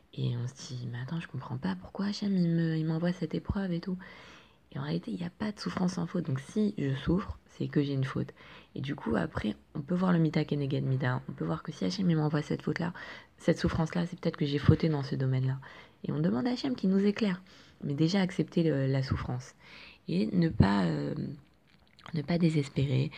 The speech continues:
Et savoir que, que vraiment, avec la prière, on peut tout changer. Donc voilà, c'était juste, euh,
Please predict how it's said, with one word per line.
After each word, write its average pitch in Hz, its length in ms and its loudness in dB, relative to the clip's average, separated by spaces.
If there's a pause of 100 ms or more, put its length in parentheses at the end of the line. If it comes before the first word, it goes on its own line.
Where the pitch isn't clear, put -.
(260)
Et 139 100 0
savoir 156 420 0
que, 147 440 0
que - 120 -6
vraiment, 196 580 2 (1160)
avec 151 280 -2
la 160 80 -2
prière, 170 260 2
on 147 80 -2
peut 139 160 -4
tout 165 320 -4
changer. 135 420 -6 (1000)
Donc 147 180 0
voilà, 131 200 2
c'était 131 320 -2
juste, 156 340 -2
euh, 131 600 0